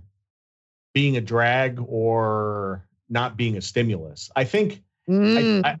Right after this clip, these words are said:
Speaker 1: I think if, if it, if it did pass and you did, I mean, the, the forgiveness was about four hundred billion. I mean, that would be like four hundred billion being pumped right into the economy.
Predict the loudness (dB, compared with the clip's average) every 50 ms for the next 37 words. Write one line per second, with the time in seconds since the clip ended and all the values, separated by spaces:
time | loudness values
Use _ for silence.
0 | -4 -2 0 0 0 0 0 0 0 0 -2 -2 0 0 0 0 -2 -4 -10 -20
1 | _ _ _ _ _ _ _ _ _ -4 -2 0 0 0 0 0 0 0 0 -2
2 | 0 0 -2 0 0 0 0 0 0 0 0 -2 -4 -6 -10 -6 -2 -2 -2 -2
3 | 0 0 0 0 0 -2 -2 0 2 2 2 2 0 -2 -4 -6 -10 -20 -12 -4
4 | 0 2 2 2 0 -2 -2 0 0 0 2 0 0 0 0 0 0 0 0 0
5 | 0 -2 -2 -2 -2 -2 0 0 0 0 -2 0 0 0 0 0 -2 -6 -10 -16
6 | -10 -4 -2 -2 0 0 0 2 2 2 2 0 0 -2 -2 -2 -2 -2 -4 -4
7 | -4 -2 -2 0 0 0 0 0 0 0 0 0 -2 -4 -6 -8 -8 -6 -6 -6
8 | -6 -8 -6 -4 -4 -4 -2 -2 0 0 0 0 -2 -6 -8 -10 -10 -10 -12 -10
9 | -6 -4 -4 -4 -4 -4 -8 -12 -14 -16 -20